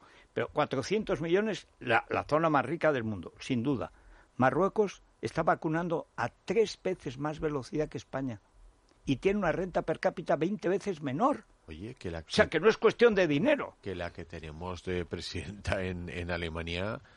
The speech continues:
Speaker 2: hizo el ridículo más espantoso
Speaker 1: Bueno,
Speaker 2: no
Speaker 1: cambió,
Speaker 2: hace tanto
Speaker 1: cambió en
Speaker 2: tiempo,
Speaker 1: menos de
Speaker 2: en
Speaker 1: cuarenta y ocho
Speaker 2: veinticuatro
Speaker 1: horas.
Speaker 2: horas cambió de opinión, de,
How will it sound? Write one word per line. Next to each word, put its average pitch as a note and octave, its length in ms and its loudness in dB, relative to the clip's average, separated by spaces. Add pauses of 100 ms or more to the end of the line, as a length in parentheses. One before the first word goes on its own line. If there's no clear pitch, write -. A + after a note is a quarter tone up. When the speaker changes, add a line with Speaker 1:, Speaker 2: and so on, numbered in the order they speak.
(240)
Speaker 2:
hizo E2 260 -6
el F2 80 -6
ridículo G2 420 -2
más F#2 160 -4
espantoso D#2+ 420 -6
Speaker 1:
Bueno, D#3+ 140 0
Speaker 2:
no F2 60 -2
Speaker 1:
cambió, C#3 400 6
Speaker 2:
hace F#3+ 80 8
tanto F#2 160 0
Speaker 1:
cambió C#3 220 6
en F3+ 60 2
Speaker 2:
tiempo, G#3 60 4
Speaker 1:
menos F3+ 240 4
de F#3+ 80 2
Speaker 2:
en F3 40 0
Speaker 1:
cuarenta E3 460 2
y D#3 80 4
ocho F3 120 4
Speaker 2:
veinticuatro B2+ 160 2 (120)
Speaker 1:
horas. F3 120 4
Speaker 2:
horas E3+ 180 -4
cambió F2+ 380 -2
de F2+ 80 2
opinión, G#2+ 380 -2
de, G2 140 0